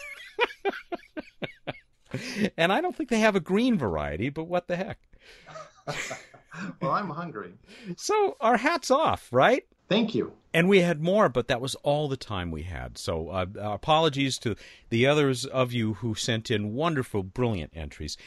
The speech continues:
Speaker 1: Uh, we're running late. You got one for next week?
Speaker 2: I do have one for next week. My friend I mentioned earlier, Ganymede and Titan, uh, as I think I've mentioned before and people may know, are both larger in diameter than Mercury.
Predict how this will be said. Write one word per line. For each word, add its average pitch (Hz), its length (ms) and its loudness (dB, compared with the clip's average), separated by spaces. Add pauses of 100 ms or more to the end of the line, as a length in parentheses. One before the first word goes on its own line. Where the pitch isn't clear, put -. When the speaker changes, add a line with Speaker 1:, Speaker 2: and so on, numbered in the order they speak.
(280)
Speaker 1:
Uh, 110 220 2
we're 151 160 6
running 139 300 4
late. 113 260 0
You 101 60 -10
got 127 160 4
one 143 120 0
for 135 100 -4
next 135 220 0
week? 170 200 -4 (320)
Speaker 2:
I 202 140 2
do 202 200 0
have 117 200 0
one 95 220 -4
for 95 180 -8
next 92 360 -8
week. 170 300 -2 (360)
My 131 200 -6
friend 135 360 -2
I 131 80 2
mentioned 123 340 -6
earlier, 110 340 2
Ganymede 139 600 0 (180)
and 170 180 0
Titan, 151 520 -2 (440)
uh, 117 280 -10
as 110 120 -10
I 110 140 -4
think 104 140 -10
I've 90 180 -4
mentioned 90 360 -8
before 92 420 -2
and 139 140 -4
people 98 300 -8
may 92 180 -6
know, 160 300 0 (260)
are 143 120 2
both 170 280 2
larger 139 440 2
in 113 120 -8
diameter 107 540 -4
than 101 180 -4
Mercury. 113 520 -4